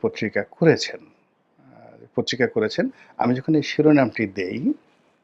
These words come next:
আজকের এই যে শিরোনামটি দেই, আহ, এটা মূলত গতকালকে আমি শিরোনামটা দিয়েছি। তো আমি যে সময়টাতে শিরোনামটা দেই, ঠিক সেই সময়টাতেই মাহমুদুর রহমান সাহেবের তার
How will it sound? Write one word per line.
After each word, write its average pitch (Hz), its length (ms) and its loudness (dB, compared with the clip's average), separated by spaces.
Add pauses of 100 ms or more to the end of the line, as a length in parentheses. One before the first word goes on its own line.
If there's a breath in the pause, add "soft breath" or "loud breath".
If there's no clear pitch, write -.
(340)
আজকের - 300 0
এই 117 80 4
যে 110 160 -2
শিরোনামটি 104 680 -6
দেই, 110 220 -8 (640)
আহ, - 120 -8
এটা 151 200 2
মূলত 139 300 2 (340)
গতকালকে 135 480 2
আমি 110 180 0
শিরোনামটা 98 520 -8
দিয়েছি। 92 420 -18 (760)
তো 143 340 2 (180)
আমি 135 200 6
যে 180 180 4
সময়টাতে 165 500 0
শিরোনামটা 113 680 0
দেই, 104 340 -6
ঠিক 160 280 -6 (280 soft breath)
সেই 165 180 4
সময়টাতেই 196 680 2 (480 soft breath)
মাহমুদুর 131 320 4
রহমান 123 180 0
সাহেবের 120 420 0
তার 110 200 0